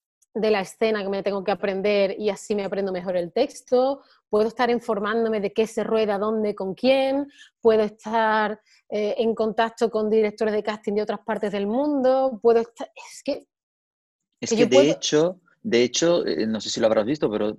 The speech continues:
Speaker 2: eh, he publicado un artículo en el blog sobre apps para actores, porque creo que también es una cosa importante, que los actores tenemos aplicaciones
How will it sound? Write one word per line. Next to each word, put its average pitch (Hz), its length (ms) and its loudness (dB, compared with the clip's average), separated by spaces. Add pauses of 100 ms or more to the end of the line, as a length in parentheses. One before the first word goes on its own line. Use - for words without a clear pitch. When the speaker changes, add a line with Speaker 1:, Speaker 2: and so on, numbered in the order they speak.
Speaker 2:
eh, 101 380 -2 (320)
he 104 120 -4
publicado 117 520 0
un 127 80 2
artículo 127 440 -2
en 127 60 2
el 127 100 0
blog 156 300 2
sobre 113 380 0 (100)
apps - 440 -6 (100)
para 120 200 -2
actores, 160 520 -6
porque - 220 -6
creo 131 160 -4
que 139 80 -4
también 123 260 0
es - 120 -8
una 123 140 -2
cosa 120 200 -4
importante, 117 560 -2
que 98 60 -2
los 92 160 -2
actores 127 420 -2 (400)
tenemos 139 320 0
aplicaciones 117 760 -2